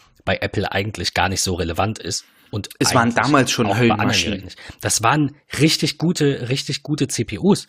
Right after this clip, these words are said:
Speaker 1: Im, äh, im iPhone sieben kam der, der nächste große Breakthrough. Das habe ich auch so noch nicht von einem anderen, ähm,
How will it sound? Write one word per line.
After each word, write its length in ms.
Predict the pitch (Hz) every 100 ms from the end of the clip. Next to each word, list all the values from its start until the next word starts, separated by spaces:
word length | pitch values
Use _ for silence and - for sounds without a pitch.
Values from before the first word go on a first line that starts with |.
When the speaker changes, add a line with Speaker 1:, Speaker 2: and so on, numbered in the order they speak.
| _ - - - - -
Speaker 1:
Im, 200 | 160 151
äh, 200 | 135 120 _ _
im 100 | 139 -
iPhone 320 | 160 156 131
sieben 260 | 165 165 -
kam 260 | 131 127
der, 260 | 127 117 110 - - _
der 100 | 120
nächste 440 | 123 143 143 - 139
große 640 | - 110 131 156 - 143
Breakthrough. 760 | 110 123 - - 107 113 143 - - _
Das 200 | - -
habe 140 | 151
ich 140 | 147 131
auch 140 | 131
so 400 | - 127 151 160
noch 220 | 143 127 135
nicht 360 | 135 156 -
von 180 | - 139
einem 100 | 135
anderen, 440 | - 143 135 135 127 _ _ _ -
ähm, 320 | 120 120